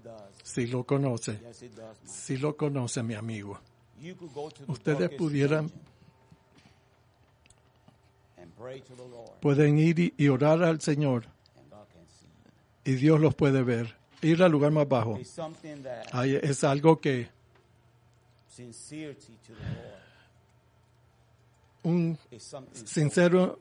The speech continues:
Speaker 2: en-, eh, maestro del
Speaker 1: And we were not
Speaker 2: Señor es
Speaker 1: that
Speaker 2: tan
Speaker 1: way,
Speaker 2: importante, y si no fuera de esa manera,
Speaker 1: then we got a spiritual problem.
Speaker 2: entonces tenemos un problema espiritual.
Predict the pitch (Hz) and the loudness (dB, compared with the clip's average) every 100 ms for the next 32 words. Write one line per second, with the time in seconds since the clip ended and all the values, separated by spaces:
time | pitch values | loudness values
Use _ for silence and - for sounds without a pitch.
0 | - _ - 170 170 147 143 131 139 151 | -16 _ -2 -2 0 0 0 0 0 0
1 | - 165 156 139 135 127 123 165 127 110 | 4 4 4 2 -2 -6 -6 -4 -4 -8
2 | 117 113 110 117 131 160 165 156 - 143 | -18 -18 -18 -16 -10 -8 -6 -6 -2 -2
3 | 143 151 143 - 151 139 135 - 127 131 | 0 0 -2 0 -2 0 -4 -2 0 2
4 | 147 - 143 139 131 147 123 123 156 123 | 0 0 -2 -2 -4 -6 -6 -6 -6 -8
5 | 117 _ _ _ _ 113 107 107 110 104 | -10 _ _ _ _ -20 -20 -20 -20 -20
6 | 92 _ 110 104 95 _ 90 - - 135 | -20 _ -20 -20 _ _ -20 -14 -8 -6
7 | 151 151 - 139 139 147 156 170 143 135 | -4 -6 -6 -2 0 0 -2 -4 -2 -4
8 | 127 180 196 - 190 185 - 127 110 | -2 -2 -2 -4 -6 -6 -4 -6 -6